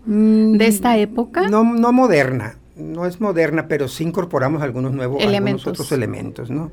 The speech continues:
Speaker 1: Pero moderna es así, son palabras mayores, ¿no?
Speaker 2: Ok.
Speaker 1: Pero bueno, en,
Speaker 2: Con
Speaker 1: son,
Speaker 2: algunas
Speaker 1: son doce.
Speaker 2: adecuaciones.
Speaker 1: Sí, es otra dirección. Cada director tiene,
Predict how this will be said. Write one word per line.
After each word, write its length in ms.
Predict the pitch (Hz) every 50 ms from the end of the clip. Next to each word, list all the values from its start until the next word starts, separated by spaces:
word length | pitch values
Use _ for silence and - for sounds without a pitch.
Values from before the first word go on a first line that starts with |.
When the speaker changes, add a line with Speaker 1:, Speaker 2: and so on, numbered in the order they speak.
| - -
Speaker 1:
Pero 200 | - - - -
moderna 560 | 139 123 107 104 104 113 120 120 135 135 135
es 120 | 131 127 -
así, 460 | 117 - - - 117 117 110 110 - - - - - - -
son 240 | - - - 117 110
palabras 400 | - 123 120 110 110 123 131 131
mayores, 480 | 131 107 107 104 107 110 - - 113 -
¿no? 80 | 202
Speaker 2:
Ok. 260 | 190 - - 180 185 - _ _ _ _ - - - - _ _ _ -
Speaker 1:
Pero 300 | 170 156 147 147 143 143
bueno, 340 | 147 160 156 143 127 123 - - - - - -
en, 360 | - 127 127 123 120 123 120 117 - - 113 113
Speaker 2:
Con 120 | - 277 269
Speaker 1:
son, 40 |
Speaker 2:
algunas 360 | 262 269 269 277 302 302 330 285
Speaker 1:
son 100 | 294 302
doce. 180 | 311 285 262
Speaker 2:
adecuaciones. 680 | 226 - 220 208 202 202 - - 196 185 165 160 160 156
Speaker 1:
Sí, 340 | - - 170 175 190 196 175 - - _ _ _ _ _ _
es 160 | - 220 - -
otra 220 | 226 226 262 254
dirección. 560 | 247 185 131 - - 139 135 127 120 104 - - - - _ - - _ _ _
Cada 200 | - 175 185 214
director 540 | 226 233 190 147 127 120 143 151 160 170 170
tiene, 240 | 170 175 160 156 151